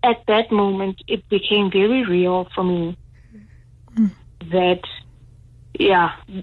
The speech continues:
Speaker 1: we were struggling.
Speaker 2: And how?
Speaker 1: And
Speaker 2: And,
Speaker 1: then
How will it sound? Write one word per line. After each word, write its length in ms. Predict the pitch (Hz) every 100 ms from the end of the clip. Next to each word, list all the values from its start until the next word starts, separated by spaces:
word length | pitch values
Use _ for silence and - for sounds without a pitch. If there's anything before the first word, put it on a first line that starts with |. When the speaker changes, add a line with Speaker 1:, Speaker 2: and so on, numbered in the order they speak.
| - -
Speaker 1:
we 160 | 214 202
were 160 | 180 170
struggling. 440 | 185 170 160 147 156 - _ _ - _ _ _ - - - _ _ _ _ _
Speaker 2:
And 120 | 226 196
how? 220 | 247 233
Speaker 1:
And 80 | 226
Speaker 2:
And, 360 | 247 269 262
Speaker 1:
then 80 | 277